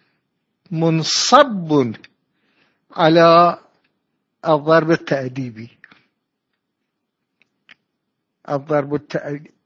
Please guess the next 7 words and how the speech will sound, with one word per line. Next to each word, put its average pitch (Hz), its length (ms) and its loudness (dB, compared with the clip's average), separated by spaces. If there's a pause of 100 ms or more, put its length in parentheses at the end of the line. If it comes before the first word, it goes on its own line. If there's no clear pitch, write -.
(140)
ت-، - 80 -6
هذا 160 540 -2
معنى 147 400 -2
أنه 139 400 -8 (680)
إذن 143 460 -4
حيثية 135 500 -8
تقييدية 123 920 -12